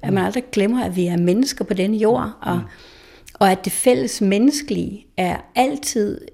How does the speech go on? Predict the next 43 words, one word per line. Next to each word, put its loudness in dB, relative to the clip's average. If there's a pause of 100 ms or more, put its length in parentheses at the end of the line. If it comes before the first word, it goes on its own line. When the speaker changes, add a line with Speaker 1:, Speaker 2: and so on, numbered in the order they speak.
Speaker 1:
øh, -6 (800)
har -6
en 0
forenende 2
kraft, -6
at 0
der 2
er 2
meget 2
mere, 0
der -2
som -2
mennesker 0
på -8
tværs -2
af -4 (440)
tider, 2 (120)
på -6
tværs -4
af, -4 (540)
af 2 (140)
lande 6
og -2
nationer, 0 (120)
der -2
forener -2
os -2
end 0
adskiller -6
os. -8
Det -14
Speaker 2:
Mm. -8
Speaker 1:
tror 2
jeg 2
er 0
utrolig 0
vigtigt 2
at 0
blive -2
ved 2
med 0
at -6
sige, 2